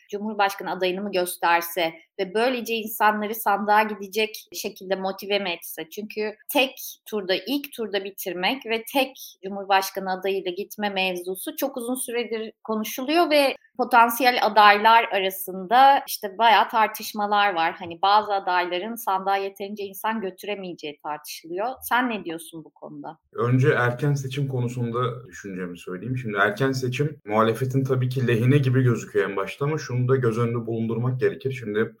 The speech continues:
Speaker 2: asgari ücret hamlesi ve E Y T hamlesiyle birlikte bence ak Parti, e, Ocak ayında pik yapacak. Yani belki yüzde kırklara yaklaşacak. Zaten yüzde otuz beşi aşmıştı.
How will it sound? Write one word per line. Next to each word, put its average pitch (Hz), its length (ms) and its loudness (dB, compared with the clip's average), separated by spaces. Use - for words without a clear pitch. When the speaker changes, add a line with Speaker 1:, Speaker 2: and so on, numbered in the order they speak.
Speaker 2:
asgari 117 460 2
ücret 120 400 2
hamlesi 110 440 0
ve 123 80 2
E 110 140 6
Y 107 120 4
T - 80 -2
hamlesiyle 110 500 -2
birlikte 98 320 0
bence 104 300 0
ak 104 220 -8
Parti, 123 520 -2
e, 98 140 -2
Ocak 101 320 -2
ayında 87 220 -6
pik - 240 -12
yapacak. - 440 -18
Yani 87 240 -4
belki 95 280 0
yüzde 98 220 -4
kırklara - 380 0
yaklaşacak. 87 520 -2
Zaten 101 260 0
yüzde 98 220 -4
otuz - 240 -6
beşi 101 220 -2
aşmıştı. 113 600 -4